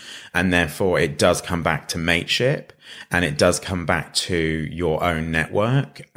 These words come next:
because your network in some ways roots out the distrust, the,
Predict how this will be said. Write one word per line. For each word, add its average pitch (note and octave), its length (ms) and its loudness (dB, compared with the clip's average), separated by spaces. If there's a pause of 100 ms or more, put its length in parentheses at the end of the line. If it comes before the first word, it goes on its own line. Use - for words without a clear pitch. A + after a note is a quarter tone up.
because A2+ 240 -2
your A#2 120 4
network A#2 500 2
in F#2+ 80 0
some G#2+ 220 4
ways F2 240 2
roots F#2+ 360 2
out F#2+ 280 2
the F2+ 60 0
distrust, E2 640 -2 (140)
the, F2+ 220 -6